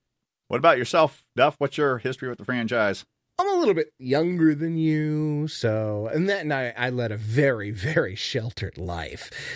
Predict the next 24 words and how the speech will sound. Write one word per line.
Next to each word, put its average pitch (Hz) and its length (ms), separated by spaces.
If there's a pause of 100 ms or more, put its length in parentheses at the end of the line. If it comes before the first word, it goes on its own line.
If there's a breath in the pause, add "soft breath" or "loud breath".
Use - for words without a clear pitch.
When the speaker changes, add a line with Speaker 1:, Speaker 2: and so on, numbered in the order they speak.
(160 loud breath)
Speaker 2:
Uh, - 40
I 98 240
didn't 135 260
go 117 120
out 113 180
to 104 40
see 127 200
many 113 220
movies 120 360
as 98 160
a 90 60
child, 101 680
which 127 240
is 127 200
why 220 500
I 220 220
never 254 360
saw 107 280
any 98 300
of 90 100
these 98 200
movies 98 360
in 98 120
theater. 127 420